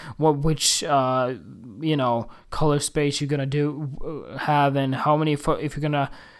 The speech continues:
uh, fire a lot of photographs at once, or just, um, take a single shot, and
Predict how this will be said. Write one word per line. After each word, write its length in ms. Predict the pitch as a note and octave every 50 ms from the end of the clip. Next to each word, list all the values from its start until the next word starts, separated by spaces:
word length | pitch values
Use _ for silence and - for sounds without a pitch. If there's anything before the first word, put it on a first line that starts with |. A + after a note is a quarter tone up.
| - _ _ _ -
uh, 240 | D#3+ C#3 C3 C3 B2+
fire 360 | - - - - E3 D3+ C#3+
a 60 | C#3
lot 220 | C#3+ D3+ D3+ D#3 D3+
of 80 | C#3+
photographs 560 | - - D#3+ D3+ D3 D3+ C#3+ D3 C#3 C3+ -
at 100 | C#3 B2+
once, 480 | C#3 C#3+ D3+ D3+ D3+ D3 D3 D3 C3+ C3+
or 80 | C3 B2
just, 640 | C3 C3+ C3+ C3 - - - - - - - - _ _ -
um, 580 | C#3+ C3 A#2+ A#2 A#2 A#2 A2+ A2 A2 A2 A2+ - _ _ _ _
take 160 | - - C3+
a 40 | C3 -
single 400 | - - D#3+ D#3+ D#3 C#3+ C3+ B2+
shot, 420 | - - - C#3+ C3 B2+ B2+ B2
and 140 | A#2+ B2